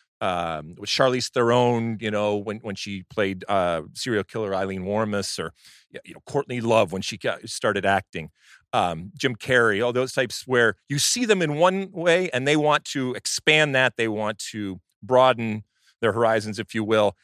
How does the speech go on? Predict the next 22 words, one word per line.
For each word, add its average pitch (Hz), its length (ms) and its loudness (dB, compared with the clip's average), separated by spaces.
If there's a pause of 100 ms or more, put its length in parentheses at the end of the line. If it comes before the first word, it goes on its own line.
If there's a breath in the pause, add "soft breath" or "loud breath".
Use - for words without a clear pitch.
and 120 200 2
they 117 80 2
use 131 380 2
these 117 260 -4
vehicles. 107 520 -6
And 123 160 -4
this 175 160 2
was 147 260 4
designed, 139 640 4
I 117 80 6
think, 113 300 -4
to 107 140 -8
give 117 460 0
Sofia 127 280 -6
Vergara 110 400 2
this 107 160 -2
vehicle 113 480 -2
where 110 100 2
we 110 120 -2
could 113 160 -6
see 156 220 -2
her 120 180 0